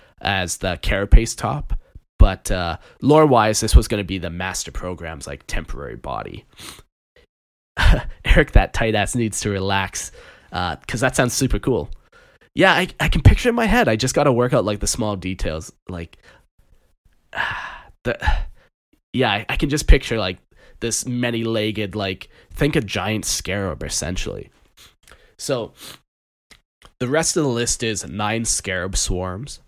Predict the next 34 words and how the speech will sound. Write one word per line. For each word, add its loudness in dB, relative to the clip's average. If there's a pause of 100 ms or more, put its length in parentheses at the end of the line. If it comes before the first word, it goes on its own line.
(120)
a -10
tomb -2
spider, -6 (160)
a -8
tomb 4
sentinel, -6 (440)
six -6
race, -8 (440)
and -4
I'm -4
gonna 2
do, -4
like, -6
that -8
conversion -8
Eric -10
did -4
where -4
they're, -6
like, -8
scorpions, -6 (640)
um, -6 (280)
and 0
a 0
Seraptic -6
heavy 0
construct. -12 (420)
Oof, 8 (300)
that -2
Seraptic -2
is -8
a -10
crazy -8
model. -10